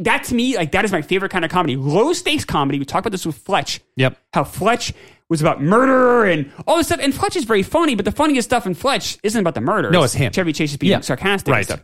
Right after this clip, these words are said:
Speaker 2: We didn't need all that shit.
Speaker 1: The reason Office Space and Groundhog Day to me works so well is, like, it's picking apart little things that we do that we all hate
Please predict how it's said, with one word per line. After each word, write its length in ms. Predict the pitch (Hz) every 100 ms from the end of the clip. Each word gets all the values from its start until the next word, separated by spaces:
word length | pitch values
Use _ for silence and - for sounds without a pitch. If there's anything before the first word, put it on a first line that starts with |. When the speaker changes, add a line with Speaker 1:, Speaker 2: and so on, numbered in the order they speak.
| _
Speaker 2:
We 100 | 143
didn't 120 | 147 139
need 120 | 135
all 120 | 101
that 120 | -
shit. 160 | - -
Speaker 1:
The 80 | 180
reason 220 | 254 370
Office 280 | - 202 277
Space 200 | 180 151
and 120 | 151
Groundhog 460 | 135 180 311 202 151
Day 100 | 143
to 40 | 143
me 120 | 139
works 320 | 139 170 208
so 80 | 165
well 160 | 139 139
is, 100 | 143
like, 80 |
it's 220 | - - -
picking 340 | 220 233 285
apart 480 | 240 - 196 175 - _ _ -
little 320 | 160 247 392
things 380 | 285 262 269 226
that 100 | 214
we 140 | 190 170
do 320 | 151 240 165
that 140 | 151
we 100 | 156
all 140 | 185 214
hate 420 | - 226 123